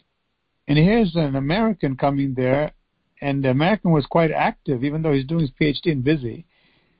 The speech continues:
He was raising his daughter by himself, and the daughter happened to go to school where this Indian scholar, his wife, um, helped that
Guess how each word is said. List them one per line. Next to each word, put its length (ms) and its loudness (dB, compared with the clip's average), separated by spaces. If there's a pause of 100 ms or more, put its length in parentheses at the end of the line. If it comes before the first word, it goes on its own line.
(500)
He 100 0
was 140 4
raising 360 2
his 80 0
daughter 300 0
by 160 -2
himself, 560 -2 (800)
and 120 -6
the 60 -4
daughter 340 2
happened 300 -2
to 80 0
go 140 2
to 100 0
school 640 0 (500)
where 300 2
this 280 2
Indian 380 2
scholar, 720 0 (2500)
his 220 2
wife, 380 2 (420)
um, 420 -8 (1000)
helped 400 -2
that 200 0